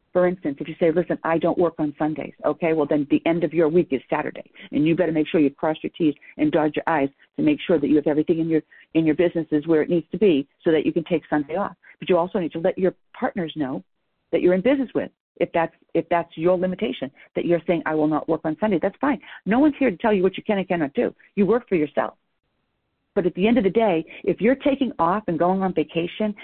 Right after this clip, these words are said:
if you're stepping in and stepping out of this business and not being a team player and letting your team know that, "Hey, listen, I got a wedding I'm going off to, I'm gonna be traveling, I need your, I have these new people on board, can you work with me to fill in the gaps if I'm not available?" That's a team player, guys.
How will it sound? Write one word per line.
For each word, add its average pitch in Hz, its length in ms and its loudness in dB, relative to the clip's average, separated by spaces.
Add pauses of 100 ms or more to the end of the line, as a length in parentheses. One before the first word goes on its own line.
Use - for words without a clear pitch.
(100)
if - 200 -2
you're 247 240 2 (380)
stepping 208 320 0
in 214 100 2
and 175 100 -2
stepping 196 300 -2
out 180 120 0
of 175 60 -6
this 170 160 -6
business 185 320 0
and 143 140 0
not 170 240 0 (440)
being 196 200 2
a 156 40 0
team 190 280 -2
player 185 440 0 (360)
and 160 160 2
letting 196 200 2
your 175 100 0
team 190 320 -2
know 165 320 0 (880)
that, 175 240 0
"Hey, 208 120 4
listen, 190 240 0
I 170 60 2
got 170 140 0
a 165 40 0
wedding 175 320 0
I'm 156 80 0
going 165 260 -2
off 165 180 -2
to, - 80 -2
I'm 165 60 0
gonna 160 100 -2
be 156 100 -2
traveling, 165 440 -2 (220)
I 165 80 2
need 165 200 2
your, 170 200 0
I 165 100 0
have 170 200 0
these 156 180 2
new 175 100 0
people 165 240 0
on 147 100 2
board, 175 240 2 (200)
can 196 120 0
you 170 100 0
work 165 240 0
with 175 140 -6
me 175 200 -2 (220)
to 170 80 -6
fill 175 180 2
in 160 80 2
the 160 80 2
gaps 175 340 0
if 160 120 -4
I'm 165 140 -2
not 160 160 0
available?" 160 520 0 (480)
That's 240 320 -2
a 254 60 -4
team 214 240 -6
player, 190 300 -4
guys. - 280 -14